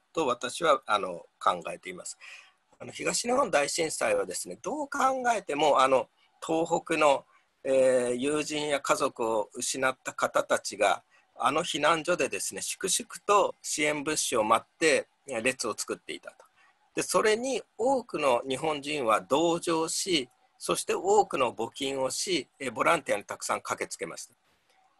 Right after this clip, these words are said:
はっきりとした社会的弱者がいたということですね。しかし今回、特に日本では、最初のクラスターが豪華客船であったり、ライブハウスであったり、ナイトクラブであったりしたためにですね、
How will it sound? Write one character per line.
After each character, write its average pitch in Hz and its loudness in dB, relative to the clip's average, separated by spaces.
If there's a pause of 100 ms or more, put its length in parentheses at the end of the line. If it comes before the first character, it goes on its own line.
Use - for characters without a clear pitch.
(140)
は 190 2
っ 190 -4
き - -12
り 240 -4
と - -8
し - -10
た 107 -2
社 - -4
会 143 0
的 131 -12
弱 135 -4
者 113 -6
が 95 -6
い 92 -10
た 113 -4
と - -16
い - -14
う - -14
こ - -20
と - -20
で - -20
す - -14
ね。 143 -14
し - -8
か 214 -4
し - -4
今 269 -2
回、 120 2
特 - -2
に 147 -2
日 117 -10
本 170 -6
で 90 -4
は、 101 4 (420)
最 220 2
初 220 0
の 208 -4
ク 202 -4
ラ 202 4
ス - -4
タ 196 0
ー 180 2
が 151 2
豪 175 -2
華 202 -2 (120)
客 - -4
船 110 -2
で 92 -2
あ 92 2
っ - -8
た 107 -4
り、 98 -4
ラ 151 2
イ 190 -4
ブ 196 -6
ハ 208 0
ウ 175 0
ス - -6
で 101 0
あ 87 -2
っ - -10
た - -14
り、 95 -12
ナ 160 -2
イ 202 -6
ト 202 -6
ク - -10
ラ - 4
ブ 110 -4
で 98 -2
あ 92 0
っ - -8
た 90 -8
り 87 -10
し - -8
た 95 -4
た 107 -10
め 98 -8
に 90 -12
で - -18
す - -12
ね、 - -12